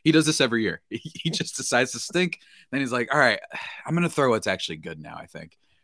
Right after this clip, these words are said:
And he throws his fastball slider combo more. So I don't know what the, how the Red Sox do against sliders or any pitch specific things, but that's worth keeping an eye on. But it's also totally possible that he gets, you know, taken out of the game in the third inning after giving up three and a,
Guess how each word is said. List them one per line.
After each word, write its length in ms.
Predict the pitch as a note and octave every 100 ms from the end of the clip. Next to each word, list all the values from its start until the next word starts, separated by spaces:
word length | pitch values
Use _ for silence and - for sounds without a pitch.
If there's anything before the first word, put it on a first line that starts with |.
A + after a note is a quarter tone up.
| -
And 80 |
he 40 | A#2+
throws 280 | B2+ A#2 G#2
his 140 | G2
fastball 400 | A2 G#2 - G2
slider 340 | - F#2+ F#2 F#2
combo 340 | F2+ E2+ E2+
more. 240 | E2+ E2+
So 240 | E2+ F#2 F2+
I 80 | B2+
don't 120 | C#3
know 80 | C3+
what 180 | A#2 -
the, 220 | F#2+ F2 _ _ _ -
how 80 | G#2
the 100 | G2
Red 160 | G2
Sox 260 | - F#2 -
do 100 | F2+
against 260 | F2 F2+
sliders 420 | - F2+ F2 E2+ F2
or 80 |
any 140 | E2+ E2+
pitch 320 | - G2+ -
specific 520 | - - - F2+ F2
things, 320 | - F2 E2+
but 260 | D#2+ F2 - _ _ _
that's 180 | C3 -
worth 260 | D3 C#3 -
keeping 220 | C#3+ C#3
an 60 | B2+
eye 160 | C3+
on. 200 | D3+ D#3+ - _ _ _ -
But 60 | F#3+
it's 100 | G3+
also 200 | F#3+ F3
totally 320 | F#3+ D#3+ D3+
possible 420 | D#3 D3 C#3+ B2
that 140 | A2+
he 60 | A2
gets, 320 | A2+ A2 - - _ _
you 100 | C#3+
know, 220 | B2+ G2 F#2 _ -
taken 300 | C3+ A#2 A#2
out 100 | A#2
of 60 |
the 60 | G#2+
game 280 | G#2+ A2+ G#2
in 60 |
the 80 | G2+
third 260 | - A2 G2
inning 360 | G#2 F#2 E2 G2
after 220 | G2 -
giving 240 | F#2 F2+ F#2
up 80 | F2+
three 460 | - G2 F#2+ F#2
and 120 | F2+ E2
a, 160 | E2+